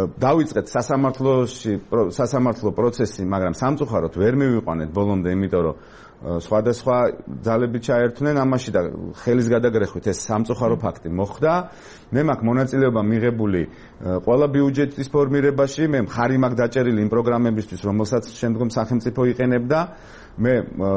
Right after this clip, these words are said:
Speaker 1: ვთქვათ, ვიყავი ლობისტი, მ,
Speaker 2: ნიშ-
Speaker 1: ე, შ-, შ-, სკოლების, რომელსაც ქონდა სამი მილიონი და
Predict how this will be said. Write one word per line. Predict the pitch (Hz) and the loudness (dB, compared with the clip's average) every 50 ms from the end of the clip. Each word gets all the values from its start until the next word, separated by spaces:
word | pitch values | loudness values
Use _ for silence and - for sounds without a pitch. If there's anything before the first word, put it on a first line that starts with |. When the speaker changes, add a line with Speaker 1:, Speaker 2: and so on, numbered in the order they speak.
| 95 92 85 | 2 0 0
Speaker 1:
ვთქვათ, | - - 117 104 98 - - - - - - - | 0 0 2 2 2 0 -4 -10 -20 -20 -18 -8
ვიყავი | - 98 123 120 123 123 107 101 | -2 -2 0 2 4 4 4 4
ლობისტი, | 101 107 131 131 131 131 120 - - 107 92 80 - - - - - - | 2 2 2 2 2 0 0 0 -2 -2 -2 -2 -4 -12 -20 -20 -18 -10
მ, | - 95 98 95 80 60 76 87 87 92 95 95 90 87 | -6 -4 -2 -2 -2 -4 -4 -4 -2 -2 -2 0 0 2
Speaker 2:
ნიშ- | 180 214 226 226 - - - - - - - - - - - - - - - - - - | 2 2 0 0 -4 -8 -12 -14 -14 -14 -14 -14 -14 -14 -10 -8 -8 -8 -8 -10 -8 -4
Speaker 1:
ე, | 95 101 101 101 101 95 78 - - - - - | -2 0 0 2 2 0 -2 -4 -8 -12 -14 -10
შ-, | - - 143 135 117 | -4 0 0 0 2
შ-, | - 156 147 135 123 | 2 2 2 4 2
სკოლების, | 107 - - 127 131 127 123 104 85 95 90 - - | 2 0 2 2 4 4 4 2 2 -2 -4 -4 -4
რომელსაც | 110 107 117 117 120 110 110 - 80 | -2 0 2 2 2 0 0 -2 -4
ქონდა | - - 123 107 85 | -2 -2 -2 -2 -2
სამი | - - 120 113 120 131 131 | -4 -2 -2 0 2 4 4
მილიონი | 127 127 127 127 127 120 113 104 95 | 4 4 4 4 4 2 2 0 0
და | 87 90 82 | 0 0 -2